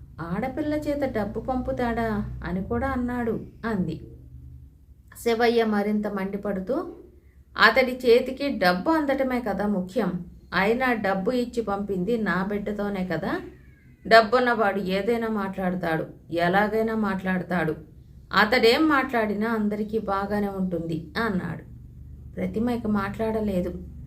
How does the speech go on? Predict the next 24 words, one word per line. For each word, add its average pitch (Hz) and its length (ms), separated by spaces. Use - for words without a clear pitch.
తండ్రి 277 320
ప్రదర్శిస్తోన్న 254 840
కోపంలో 202 640
ఆమెకు 180 640
ఎలాంటి 285 640
సామంజస్యం 208 1000
కనిపించలేదు. 175 960
ఆ 320 140
తర్వాత 294 480
శివయ్యకు 247 580
వ్యాపారంలో 202 680
నష్టం 247 440
వచ్చింది. 165 600
అతడి 269 320
మేకల 220 380
మంద 202 340
మీద 196 220
ఒక 208 220
తోడేలు 185 540
దాడి 175 340
చేసి 233 420
రెండు 214 320
మేకలను 185 640
చంపింది. 185 680